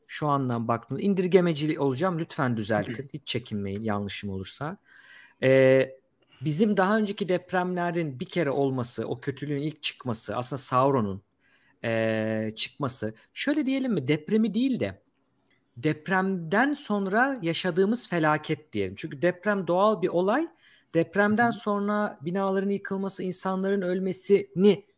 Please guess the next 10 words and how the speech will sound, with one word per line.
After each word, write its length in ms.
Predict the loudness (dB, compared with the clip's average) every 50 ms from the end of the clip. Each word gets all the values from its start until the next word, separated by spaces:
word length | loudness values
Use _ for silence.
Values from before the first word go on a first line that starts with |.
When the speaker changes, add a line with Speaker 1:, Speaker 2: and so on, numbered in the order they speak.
| _ _
Speaker 1:
kötülük 400 | -2 -2 -2 0 -4 -4 -2 0
olarak 360 | 2 2 2 2 0 -2 -10 _ -4
elde 280 | -2 -2 0 2 0
edelim. 300 | 2 2 0 0 0 -2 -4
Çünkü 260 | -6 -8 -6 -2 2
orada 280 | 2 2 2 0 -2
bizim 220 | -4 -4 -4 -4 -4
yapabileceğimiz 600 | -4 -4 -4 -6 -6 -6 -6 -6 -6 -6 -6 -8
şeyler 400 | -10 -10 -10 -8 -8 -8 -8 -8
var. 220 | -8 -8 -10 -10